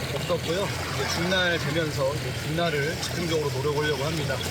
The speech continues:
아, 이렇게 삼 인칭으로다가, 어, 촬영은 처음인데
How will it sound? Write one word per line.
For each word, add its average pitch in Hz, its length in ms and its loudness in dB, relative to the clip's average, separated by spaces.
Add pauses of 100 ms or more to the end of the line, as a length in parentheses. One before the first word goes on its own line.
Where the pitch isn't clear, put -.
(540)
아, - 40 0
이렇게 151 360 2
삼 - 220 0
인칭으로다가, 170 1000 0
어, 160 880 0
촬영은 214 320 2
처음인데 185 680 0